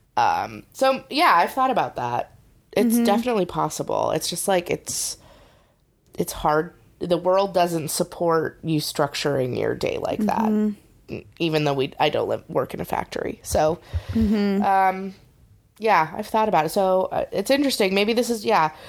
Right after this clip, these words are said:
Speaker 1: Examine your relationships to sleep.
Speaker 2: What was the card we pulled before this? Was this another sword? Is
Speaker 1: I
Speaker 2: that Queen?
Speaker 1: I really can't remember because we've pulled three cards
Speaker 2: Yeah.
Speaker 1: that we haven't been able to use because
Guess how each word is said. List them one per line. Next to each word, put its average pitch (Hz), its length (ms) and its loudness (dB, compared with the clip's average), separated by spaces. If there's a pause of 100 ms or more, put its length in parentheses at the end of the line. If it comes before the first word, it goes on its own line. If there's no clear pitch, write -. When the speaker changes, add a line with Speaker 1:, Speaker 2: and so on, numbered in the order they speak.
(180)
Speaker 1:
Examine 359 400 0
your 359 120 2
relationships 262 580 0
to 247 120 0
sleep. 202 580 0 (840)
Speaker 2:
What 285 160 2
was 480 140 0
the 494 140 0
card 330 180 2
we 311 140 0
pulled 233 340 -2
before 214 420 0
this? 180 400 -2
Was 202 120 -4
this 220 180 -2
another 254 240 2
sword? 214 220 2
Is 214 80 6
Speaker 1:
I 208 80 4
Speaker 2:
that - 80 -6
Queen? 240 400 -2 (360)
Speaker 1:
I 208 100 0
really 208 300 2
can't 214 220 -2
remember 190 380 0
because 196 280 0
we've 180 220 0
pulled 185 340 -2
three 180 280 2
cards 175 760 0 (180)
Speaker 2:
Yeah. 185 480 0
Speaker 1:
that 175 180 0
we 165 140 4
haven't 165 440 2
been 165 160 0
able 165 220 0
to 170 80 0
use 185 400 0
because - 680 -4